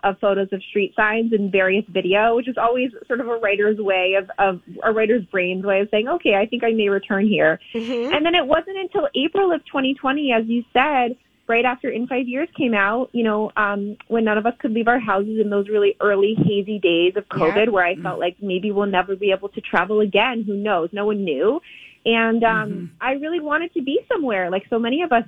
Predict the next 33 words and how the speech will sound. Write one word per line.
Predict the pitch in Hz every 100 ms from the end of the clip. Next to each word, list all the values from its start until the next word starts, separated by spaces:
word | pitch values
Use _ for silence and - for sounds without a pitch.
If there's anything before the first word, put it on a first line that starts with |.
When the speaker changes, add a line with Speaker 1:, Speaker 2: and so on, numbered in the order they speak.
| -
Speaker 1:
did, | 196 185
besides | 202 196 202 208
the | 226
four | 226 220
walls | 208 208 208
of | 220
my | 220
house. | 214 285 214 277
So, | 220 202 196 - _ _ _ -
you | 269
know, |
One | 240 269 311
Italian | 330 339 339
Summer | 330 294 285
very, | 247 254 247
very | 233 226 226
much | 208 202 -
felt | 196
like | 208 196
a | 202 180 -
vacation | 202 196 214 196 214 196 185
for | -
me | 202 196
to | 196
write. | 202 196 180
And | 180
my | 180 175 160 -
sincerest | 208 208 226 226
hope | 233 208
is | 202 180
that, | 175 -
you | - 180
know | 160 170